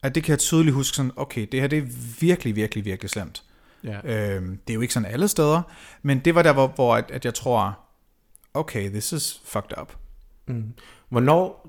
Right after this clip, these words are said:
Speaker 2: blev du så klar over, altså du tænker, man kan også godt vende det hen til sådan homoseksualitet, fordi man har jo altid vidst lidt, man godt var lidt, ikke
Speaker 1: Mhm.
Speaker 2: ligesom de andre børn i klassen-agtig.
Speaker 1: Yep.
Speaker 2: Øhm, hvornår blev du så klar over, for eksempel, at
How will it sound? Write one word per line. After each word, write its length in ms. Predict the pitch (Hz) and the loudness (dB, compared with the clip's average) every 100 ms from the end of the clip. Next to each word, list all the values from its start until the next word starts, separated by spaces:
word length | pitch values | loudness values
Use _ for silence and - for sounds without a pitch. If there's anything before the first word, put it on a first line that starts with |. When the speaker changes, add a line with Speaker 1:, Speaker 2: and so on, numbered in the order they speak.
| 156 | -8
Speaker 2:
blev 120 | 170 | -2
du 40 | 151 | -2
så 100 | 139 | -2
klar 300 | - 143 127 | -4 -2 -2
over, 240 | 107 - | -2 -4
altså 320 | - 120 143 147 | -6 -4 -2 -2
du 80 | 165 | -2
tænker, 280 | 175 143 | -2 -2
man 120 | 135 131 | -2 0
kan 100 | 147 | 0
også 100 | - | 2
godt 100 | 151 | 0
vende 140 | 139 | 0
det 60 | 131 | 0
hen 160 | 135 120 | -2 -2
til 140 | 135 | -6
sådan 220 | 127 117 - - | -4 -6 -8 -2
homoseksualitet, 640 | 143 151 104 - 110 - | 0 0 -4 -6 -6 -6
fordi 200 | 110 107 | -8 -6
man 160 | 104 107 | -4 -4
har 80 | 113 | -4
jo 40 | |
altid 220 | 104 135 | -4 -6
vidst 320 | 123 135 - | -4 -4 -4
lidt, 200 | 117 117 117 120 | -4 -6 -6 -6
man 240 | 113 110 | -4 -4
godt 240 | 110 107 101 | -4 -6 -4
var 180 | 101 101 | -6 -4
lidt, 320 | 101 104 - _ _ _ _ _ | -6 -6 -10 _ _ _ _ _
ikke 120 | 131 | -2
Speaker 1:
Mhm. 40 | 123 | -2
Speaker 2:
ligesom 240 | 98 120 | -2 0
de 100 | 110 | 0
andre 220 | 95 98 | 0 -2
børn 200 | 107 98 | -4 -6
i 40 | 101 | -6
klassen-agtig. 720 | 107 95 113 104 107 - 101 _ - | -8 -8 -8 -10 -10 -12 -14 _ -10
Speaker 1:
Yep. 180 | 98 87 - - - | -6 -6 -8 -14 -2
Speaker 2:
Øhm, 280 | 123 113 120 | 0 2 0
hvornår 480 | 127 127 139 165 165 | 0 2 4 2 0
blev 140 | 156 | -2
du 60 | 135 | 0
så 120 | 135 | -4
klar 240 | - 131 110 | -2 -2 2
over, 300 | 107 104 104 | 0 0 -4
for 100 | 110 | -4
eksempel, 440 | 113 104 104 101 | -4 -4 -4 -8
at 180 | 107 101 | -8 -8